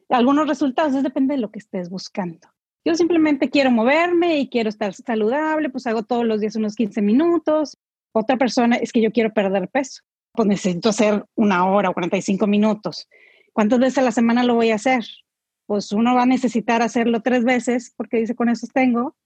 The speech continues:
y otro va a necesitar hacerlo siete veces a la semana, ¿verdad? Va a depender de lo que estés buscando y del tiempo que le quieras tú invertir. Yo sugiero que se medite todos los días. Una persona que medita todos los días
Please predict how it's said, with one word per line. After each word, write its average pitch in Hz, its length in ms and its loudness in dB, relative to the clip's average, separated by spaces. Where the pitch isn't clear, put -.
y 220 160 2
otro 226 180 2
va 233 60 2
a 233 40 4
necesitar 220 540 0
hacerlo 196 640 0
siete 240 240 0
veces 226 180 2
a - 20 2
la 208 100 -2
semana, 214 400 0
¿verdad? 208 380 -2
Va 285 60 2
a 320 60 2
depender 262 400 2
de 254 80 2
lo 214 120 0
que 214 80 -6
estés 294 280 -2
buscando 294 500 -2
y 262 160 2
del 240 240 2
tiempo 302 280 2
que 226 120 0
le 190 100 -2
quieras 190 320 -2
tú 208 60 -2
invertir. 208 520 0
Yo 254 260 0
sugiero 220 580 0
que 247 100 -2
se 233 120 2
medite 202 340 2
todos 196 260 0
los 175 220 -4
días. - 220 -12
Una 294 160 0
persona 233 340 0
que 214 100 0
medita 190 360 -2
todos 185 240 0
los 170 180 -2
días 220 260 0